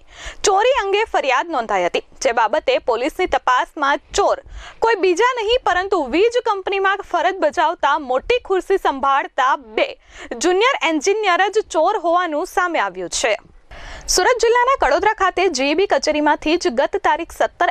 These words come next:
એપ્રિલના રોજ છાસઠ કેવી સબસ્ટેશનના કમ્પાઉન્ડમાંથી ચોરી થઈ હતી. તપાસ દરમિયાન આ સમગ્ર ચોરીની ઘટનામાં વીજ કંપનીના જ કોઈ અધિકૃત કર્મચારી પર પોલીસ તપાસ કેન્દ્રિત થઈ હતી.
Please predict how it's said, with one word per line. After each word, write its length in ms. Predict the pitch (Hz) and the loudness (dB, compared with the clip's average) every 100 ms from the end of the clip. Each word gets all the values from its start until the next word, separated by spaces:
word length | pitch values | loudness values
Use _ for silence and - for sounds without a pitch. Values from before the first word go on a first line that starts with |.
| - | 0
એપ્રિલના 480 | 226 - 294 294 302 | -2 0 0 2 2
રોજ 340 | 285 175 - | 0 -2 -6
છાસઠ 680 | - - 285 311 - 466 - | -10 -2 0 0 -2 -4 -4
કેવી 300 | 359 302 320 | -2 0 0
સબસ્ટેશનના 880 | 359 294 311 392 - 262 - 269 285 | 0 0 0 -4 0 -2 -2 -2 -2
કમ્પાઉન્ડમાંથી 1000 | 302 226 233 - 269 285 311 320 - - - - - - - | 0 -4 -2 -2 -2 -2 0 0 -2 -14 -16 -18 -18 -8 0
ચોરી 260 | 392 392 | 0 0
થઈ 220 | - 196 | -2 -4
હતી. 200 | 170 - - _ - | -2 -6 -8 _ -4
તપાસ 340 | 208 240 349 | 0 2 0
દરમિયાન 460 | 453 453 440 415 466 - | 0 0 0 0 0 -2
આ 60 | |
સમગ્ર 380 | 330 339 349 427 | -2 -2 0 -2
ચોરીની 420 | 415 320 330 359 | 0 0 0 0
ઘટનામાં 600 | 339 294 294 311 262 294 | 0 -2 0 0 2 0
વીજ 240 | 247 311 339 | 0 -2 0
કંપનીના 600 | 320 320 320 294 285 311 | -2 -2 -2 0 2 0
જ 100 | 330 | 0
કોઈ 200 | - 311 | 0 2
અધિકૃત 500 | - 214 285 349 - | 0 -2 -2 -4 -2
કર્મચારી 600 | 247 240 262 269 269 320 | -2 -2 -2 0 0 -2
પર 240 | - 175 - - - - | -2 -4 -4 -20 -16 -2
પોલીસ 380 | 381 370 508 - | 0 4 2 0
તપાસ 320 | 403 - 311 403 - | -4 0 -2 0 -2
કેન્દ્રિત 340 | 277 254 240 | -2 -2 -6
થઈ 180 | - 175 | -2 -2
હતી. 260 | 156 - | -2 -6